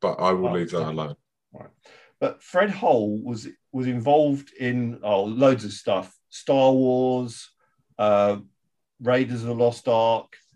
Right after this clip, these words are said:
Speaker 2: These are the ones I remember. But, oh, and James Bond as well, some James Bond stuff, I believe. But we went round to, to Phil's house, and, um,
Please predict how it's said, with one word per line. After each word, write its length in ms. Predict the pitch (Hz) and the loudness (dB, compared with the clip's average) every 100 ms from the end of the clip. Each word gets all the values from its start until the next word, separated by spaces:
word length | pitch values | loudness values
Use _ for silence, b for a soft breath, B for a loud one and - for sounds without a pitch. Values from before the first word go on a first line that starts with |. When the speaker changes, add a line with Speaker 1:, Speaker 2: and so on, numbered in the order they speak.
| _ _ _ - | _ _ _ -12
Speaker 2:
These 140 | 120 | -8
are 40 | 113 | -4
the 40 | |
ones 220 | 113 107 | -2 0
I 60 | 110 | 0
remember. 340 | 107 120 113 | 2 0 0
But, 240 | 98 127 - | -4 -6 -2
oh, 140 | 131 127 | 2 2
and 140 | 120 117 | 2 2
James 440 | 135 127 127 113 | 2 2 0 -4
Bond 420 | - 123 123 123 | 0 2 2 -2
as 160 | 117 110 | -6 -2
well, 240 | 117 117 | 0 0
some 220 | 117 113 107 | -2 -8 -4
James 260 | 120 113 | -4 -4
Bond 260 | 107 113 113 | -4 -4 -4
stuff, 280 | - 110 - | -4 -4 -4
I 60 | |
believe. 300 | 98 107 107 - b b b b b _ _ _ | -6 -4 -4 -8 b b b b b _ _ _
But 200 | 127 123 - _ | 0 0 -4 _
we 100 | 139 139 | 4 6
went 220 | 202 - | 4 2
round 240 | 165 160 | -2 -2
to, 400 | - 156 143 139 - - _ - | -4 -2 0 -2 -8 -14 _ -20
to 80 | |
Phil's 320 | 135 147 120 110 | -10 -6 -6 0
house, 460 | 127 98 95 - _ _ _ _ _ _ _ _ - - | 0 0 -2 -10 _ _ _ _ _ _ _ _ -20 -4
and, 420 | 123 120 120 110 - _ _ _ | 0 0 0 -4 -12 _ _ _
um, 460 | 127 131 131 127 123 | 2 2 2 -2 -8